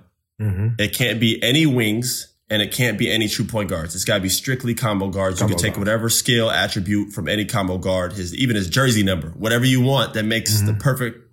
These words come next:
Speaker 2: combo guard to you.
Speaker 1: I,
Speaker 2: And then I'm gonna
Speaker 1: I,
Speaker 2: do
Speaker 1: I,
Speaker 2: mine.
Speaker 1: I, I think, I think like, like Gilbert Arenas had the, the coldest nickname,
Speaker 2: Like,
Speaker 1: Agent
Speaker 2: boxing,
Speaker 1: Zero.
Speaker 2: or, or Agent Zero, Agent Zero. Okay, so you
Speaker 1: Agent
Speaker 2: like the number
Speaker 1: Zero.
Speaker 2: that-, <laughs> okay.
Speaker 1: You know,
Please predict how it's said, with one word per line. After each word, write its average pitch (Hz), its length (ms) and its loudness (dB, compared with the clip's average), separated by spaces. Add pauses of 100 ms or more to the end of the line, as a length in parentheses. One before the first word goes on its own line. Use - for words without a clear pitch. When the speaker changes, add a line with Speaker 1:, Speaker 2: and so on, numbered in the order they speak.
(140)
Speaker 2:
combo 110 280 0
guard 95 240 0
to 90 60 -4
you. 87 240 -2 (640)
Speaker 1:
I, - 60 -6
Speaker 2:
And 104 120 4
then 104 60 4
I'm 113 120 6
gonna 113 120 4
Speaker 1:
I, 110 40 6
Speaker 2:
do 107 60 4
Speaker 1:
I, 101 40 2
Speaker 2:
mine. 92 300 0 (440)
Speaker 1:
I, 160 240 0
I - 40 4
think, 196 300 0 (120)
I 156 100 2
think 196 280 2
like, 139 200 4
like 127 280 2 (1040)
Gilbert 190 380 6
Arenas 160 420 2
had 127 240 2
the, 110 100 0
the - 220 -6
coldest 143 640 0
nickname, 95 600 0 (920)
Speaker 2:
Like, 147 120 4
Speaker 1:
Agent 104 280 4
Speaker 2:
boxing, 123 180 6 (120)
Speaker 1:
Zero. 92 360 4
Speaker 2:
or, 104 220 2
or 117 40 4
Agent 123 320 4
Zero, 123 280 2
Agent 113 300 0
Zero. 101 260 0 (140)
Okay, 131 200 2
so 120 140 4
you 117 60 6
Speaker 1:
Agent 123 40 4
Speaker 2:
like 131 120 4
the 131 140 6
number 104 240 4
Speaker 1:
Zero. 113 200 -2 (140)
Speaker 2:
that-, - 220 2
<laughs> - 0 -
okay. 143 140 4
Speaker 1:
You 127 80 4
know, 120 260 4